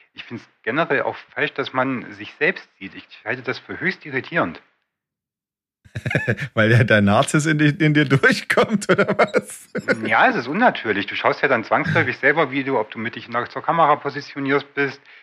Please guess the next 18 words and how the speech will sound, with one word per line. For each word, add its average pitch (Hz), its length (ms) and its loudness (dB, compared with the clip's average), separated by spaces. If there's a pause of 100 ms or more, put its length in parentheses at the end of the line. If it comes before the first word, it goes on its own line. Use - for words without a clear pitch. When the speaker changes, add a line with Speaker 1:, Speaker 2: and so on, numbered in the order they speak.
(160)
Speaker 1:
ob - 120 -18
der 117 120 2
Popel 156 320 -2
in 131 60 -2
der 135 100 2
Nase 131 260 2
grad 123 280 -2
zu - 120 -16
sehen 120 320 -4
ist, 113 200 -10
die 107 40 -16
ganzen 123 280 -6
Details. 123 420 0 (280)
Speaker 2:
Ja. 98 340 2
Speaker 1:
Im, 117 60 -4
im 127 100 -8
realen 123 400 2
Ge-, 127 180 -4